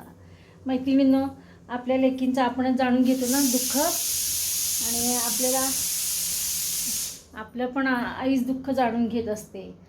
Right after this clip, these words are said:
आईशिवाय जगात, खरं सांगू का, आईशिवाय, हं, जगात म्हणजे आईची तोड, म्हणजे तुलना कशाचीच करता येत, येऊ शकत नाही.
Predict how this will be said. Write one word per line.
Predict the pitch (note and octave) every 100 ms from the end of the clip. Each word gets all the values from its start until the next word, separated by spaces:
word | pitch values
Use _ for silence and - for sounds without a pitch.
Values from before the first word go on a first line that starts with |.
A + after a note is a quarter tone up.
| - -
आईशिवाय | G3+ A#3+ B3+ C4 C4
जगात, | B3+ A#3+ B3 B3 B3+
खरं | B3+
सांगू | B3+ A#3+ A#3
का, | A#3+ A#3+ A#3+ A#3+ - - - - - - - - -
आईशिवाय, | A3 A#3 A#3 B3 A#3 A#3+ B3+ C4
हं, | C4 - - A#3 A3+ A3
जगात | A3 A3+ A#3 B3+ C#4+ - - - - - - - - A#3
म्हणजे | A3 A#3+ A#3
आईची | A3+ - B3+ B3
तोड, | C#4 C4+ C4 B3+ - - - - - - -
म्हणजे | A3 G#3+ G#3 A3 G#3+
तुलना | C#4+ C4 C#4+
कशाचीच | C#4 D4 C4+ C#4
करता | - C4 B3
येत, | A3 G#3+ -
येऊ | A#3+ A#3
शकत | A3 B3 A3 A3
नाही. | G#3+